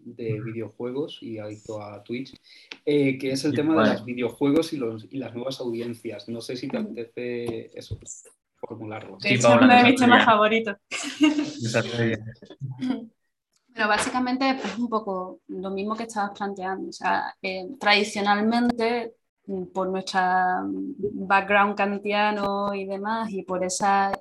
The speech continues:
Speaker 3: idea tan marcada del desinterés, eh, la audiencia o el espectador siempre ha sido considerado como un recipiente sobre el que volcar información, digamos. O sea, que realmente,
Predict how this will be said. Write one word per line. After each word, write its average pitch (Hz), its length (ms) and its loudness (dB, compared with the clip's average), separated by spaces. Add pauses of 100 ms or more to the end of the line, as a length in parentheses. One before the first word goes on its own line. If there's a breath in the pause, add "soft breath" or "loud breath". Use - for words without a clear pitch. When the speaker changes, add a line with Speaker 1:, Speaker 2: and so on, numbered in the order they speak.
Speaker 3:
idea 196 320 -4
tan 196 140 -4
marcada 196 300 0
del 190 120 -4
desinterés, 196 1120 -10
eh, 190 340 -4
la 190 120 4
audiencia 220 840 -2
o 190 100 -2
el 180 100 -6
espectador 190 540 -6
siempre 208 260 -6
ha 214 40 -6
sido 202 160 -6
considerado 202 640 -2
como 202 240 -2
un 196 80 -2
recipiente 214 680 -2
sobre 202 300 -2
el 185 100 -6
que 190 120 -4
volcar 190 560 0 (140)
información, 190 920 -2
digamos. 175 380 -4
O - 60 -14
sea, 185 180 -12
que 190 120 -2
realmente, 196 640 0